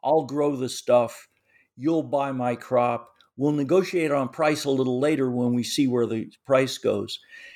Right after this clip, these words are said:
And I see those relationships expanding and there's a certain amount of scale to that. You know, there's a store that says, "Wait a second, I don't wanna be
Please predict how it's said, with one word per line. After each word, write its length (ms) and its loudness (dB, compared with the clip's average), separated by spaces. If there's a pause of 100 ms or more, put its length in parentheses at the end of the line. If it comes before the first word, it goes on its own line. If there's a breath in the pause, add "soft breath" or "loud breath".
(140 loud breath)
And 140 -4
I 80 2
see 240 -4
those 320 0
relationships 1000 -2 (260)
expanding 1040 0 (240)
and 140 0
there's 220 -2
a 100 0
certain 300 -2
amount 220 0
of 80 2
scale 520 -2
to 160 -4
that. 300 0 (680 soft breath)
You 100 -4
know, 100 0
there's 240 4
a 80 -4
store 320 -2
that 100 -2
says, 260 -4
"Wait 200 0
a 40 -4
second, 320 -2
I 120 0
don't 160 0
wanna 200 0
be 380 -2